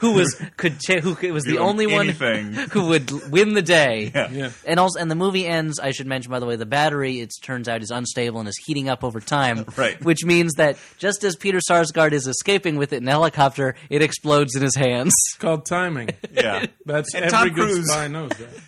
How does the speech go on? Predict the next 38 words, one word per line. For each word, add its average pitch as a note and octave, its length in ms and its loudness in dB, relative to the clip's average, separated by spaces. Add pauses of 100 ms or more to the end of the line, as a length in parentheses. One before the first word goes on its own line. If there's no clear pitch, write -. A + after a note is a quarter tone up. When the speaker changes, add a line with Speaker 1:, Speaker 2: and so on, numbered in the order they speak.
Speaker 2:
has D3 160 -4
been D3 180 -8
carrying D#3+ 440 -4
this C3+ 140 -4
battery D#3 360 2
around G#2+ 380 4
in, B2 160 -4
like, A#2+ 200 -2
a B2 60 -2
little C3+ 180 0
pouch C#3+ 380 -2
in A#2+ 80 -6
his A2 160 -6
pocket C3+ 520 -2
Speaker 1:
For - 60 -10
Speaker 2:
up C#3+ 160 2
until E3+ 60 2
Speaker 1:
days. D3 280 4
Speaker 2:
that D3 300 4
point. D#3+ 600 0
Speaker 3:
<laughs> D3+ 140 -6
In D3+ 60 -4
a B2+ 40 -10
plastic E3 420 -4
night. G3+ 380 -10
Speaker 2:
Yeah. G2 300 -6 (320)
Speaker 3:
Um, D#3 440 0 (160)
<laughs> - 140 -18
but D#3 220 -2
the E3 100 -2
part F#3 360 -4
that E3+ 120 -10
stood E3 220 -8
out F3 180 -2
for C#3+ 140 -10
me C#3 200 -4
is B2+ 280 -8
after C#3+ 800 -2